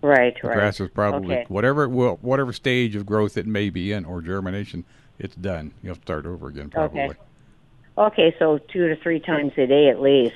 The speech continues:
Speaker 1: Huh?
Speaker 2: Uh,
Speaker 1: Just
Speaker 2: yeah,
Speaker 1: watching
Speaker 2: I
Speaker 1: the
Speaker 2: would
Speaker 1: weather.
Speaker 2: count on two to three times, yes. And not much.
Speaker 1: Okay.
Speaker 2: You know, you only
Speaker 1: Just
Speaker 2: want to
Speaker 1: the weather.
Speaker 2: wet the top half inch. That's all you need.
Speaker 1: Okay. Okay. Oh, God, you guys are great.
Speaker 2: Uh-huh.
Speaker 1: And I will follow up with you, too, 'cause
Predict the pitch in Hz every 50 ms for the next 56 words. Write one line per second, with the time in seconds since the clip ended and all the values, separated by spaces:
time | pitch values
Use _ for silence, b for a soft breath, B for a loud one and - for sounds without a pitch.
0 | - - 151 117 117 113 - 131 127 - 131 127 127 135 143 143 143 143 170 170
1 | 151 139 143 127 127 147 135 135 135 120 110 98 90 82 - - 113 98 85 87
2 | - - 95 87 - - - 90 87 85 80 80 90 95 92 78 71 - - 127
3 | 139 156 175 214 226 240 269 277 269 208 185 196 - - - - - 185 175 170
4 | - 160 139 139 - - - 160 151 147 160 147 156 170 185 196 196 180 165 156
5 | 156 151 139 139 139 147 143 127 123 127 139 143 147 - - 120 120 120 113 107
6 | - - 135 127 123 113 - - - - 123 120 110 - - 120 107 101 110 -
7 | - - - - _ _ _ - 104 107 117 120 120 107 87 82 87 85 95 _
8 | _ _ _ - - 160 160 - 160 156 170 - _ _ - _ _ _ _ _
9 | - - 269 330 - 339 277 220 220 254 302 302 - - - - - 466 453 440
10 | - - - 403 392 403 - 392 - 403 403 - 349 269 - 254 262 262 226 147
11 | - 131 123 170 226 240 180 170 180 196 202 214 214 - 302 349 370 320 285 -
12 | 320 320 - - - - 226 196 196 185 - 285 262 233 - - 202